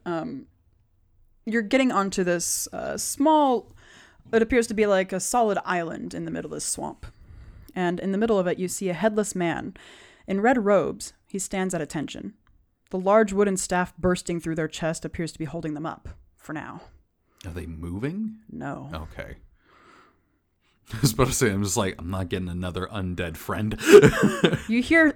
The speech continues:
Speaker 1: Thrax beside you just, "Hmm," as he regards this.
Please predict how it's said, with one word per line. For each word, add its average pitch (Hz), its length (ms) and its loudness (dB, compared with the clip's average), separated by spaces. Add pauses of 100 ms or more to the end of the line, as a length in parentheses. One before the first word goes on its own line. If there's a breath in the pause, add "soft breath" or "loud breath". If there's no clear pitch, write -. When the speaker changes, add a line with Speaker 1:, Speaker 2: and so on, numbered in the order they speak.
Speaker 1:
Thrax - 600 0
beside 165 360 -2
you 156 60 -4
just, 160 200 -8 (360)
"Hmm," - 1040 -10 (920 loud breath)
as 180 280 0
he 214 120 0
regards 180 460 -2
this. - 500 -10